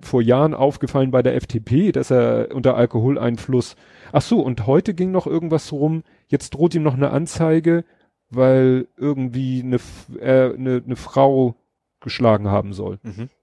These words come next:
Speaker 1: Die hat sich dann auch an die F D P, äh, A-F-D-Oberin gewandt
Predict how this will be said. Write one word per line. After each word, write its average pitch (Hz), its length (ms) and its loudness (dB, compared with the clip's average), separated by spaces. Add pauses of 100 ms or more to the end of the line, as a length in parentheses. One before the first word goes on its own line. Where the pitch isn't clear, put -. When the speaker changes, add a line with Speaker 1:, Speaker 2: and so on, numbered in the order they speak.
(120)
Speaker 1:
Die 127 200 0
hat 135 100 2
sich 139 100 -2
dann 123 140 0
auch 139 240 2
an 151 100 -4
die 139 180 -2
F - 220 -6
D 131 120 -4
P, - 180 -8
äh, 104 320 -4
A-F-D-Oberin 147 1000 2
gewandt 143 440 2